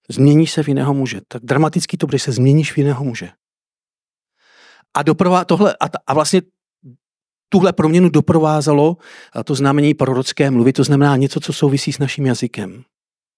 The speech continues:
Takže se zdá, že den letnic a obnova, kterou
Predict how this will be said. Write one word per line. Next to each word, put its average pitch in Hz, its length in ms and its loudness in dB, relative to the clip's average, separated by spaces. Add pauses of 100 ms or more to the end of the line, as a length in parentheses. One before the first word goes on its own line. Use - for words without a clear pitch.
(680)
Takže 131 220 -4
se 214 140 2
zdá, 190 180 0
že 226 260 2 (520)
den 175 220 0
letnic 220 340 2
a 175 120 2
obnova, 226 360 2
kterou 208 460 0